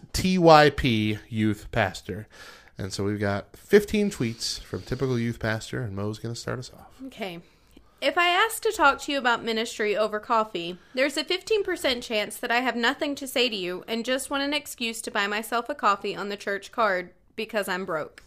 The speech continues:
Speaker 2: <laughs>
Speaker 1: You think the dude who died after falling asleep during one of Paul's sermons and then tumbled out a window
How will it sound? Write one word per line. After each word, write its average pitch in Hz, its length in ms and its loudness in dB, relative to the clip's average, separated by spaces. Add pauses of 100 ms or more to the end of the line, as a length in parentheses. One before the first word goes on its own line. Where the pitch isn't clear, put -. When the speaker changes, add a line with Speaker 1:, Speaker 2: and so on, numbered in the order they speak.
Speaker 2:
<laughs> 170 80 0 (840)
Speaker 1:
You 113 80 0
think 196 240 4
the 165 100 4
dude 143 320 6
who 131 140 4
died 123 480 6
after 110 260 2
falling 113 400 2
asleep 113 460 0
during 107 280 2
one 104 140 0
of 98 80 -2
Paul's 107 340 4
sermons 107 680 -2 (420)
and 113 120 2
then 117 160 4
tumbled 120 480 6
out 113 160 8
a 104 40 4
window 110 680 2